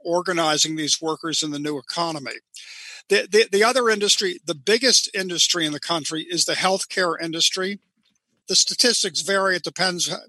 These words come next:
but by, by my count, there are twenty-one, twenty-two million people in the healthcare industry, majority of them female.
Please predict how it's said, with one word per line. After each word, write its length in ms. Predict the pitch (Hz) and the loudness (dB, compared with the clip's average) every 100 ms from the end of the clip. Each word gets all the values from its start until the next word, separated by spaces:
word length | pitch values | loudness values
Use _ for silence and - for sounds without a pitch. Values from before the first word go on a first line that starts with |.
| 165 | -6
but 160 | 170 160 - | -4 -4 0
by, 180 | 175 170 | 0 2
by 140 | - 175 | 0 2
my 260 | 180 190 | 2 2
count, 360 | 185 - 175 156 | 2 2 0 0
there 120 | 175 | -4
are 60 | 160 | -4
twenty-one, 640 | - 170 170 165 170 165 | -4 -2 -2 0 -2 -2
twenty-two 560 | 151 170 165 156 - 170 | -4 -4 -4 -2 -4 -4
million 420 | 160 170 165 156 | -2 -2 -2 -6
people 520 | - 170 - 196 196 _ _ _ _ | -6 -8 -6 -8 -8 _ _ _ _
in 100 | 151 | -6
the 80 | 147 | -2
healthcare 600 | 180 180 - - 190 185 | 0 0 -2 -2 0 -2
industry, 580 | 208 202 202 - 220 226 - - _ _ _ _ | -4 0 2 2 0 -6 -10 -20 _ _ _ _
majority 680 | 165 143 156 180 185 196 190 | -2 2 2 4 4 4 2
of 100 | 185 | 2
them 160 | 175 151 | -2 -4
female. 720 | - 175 185 208 214 233 | -4 -2 0 0 0 -2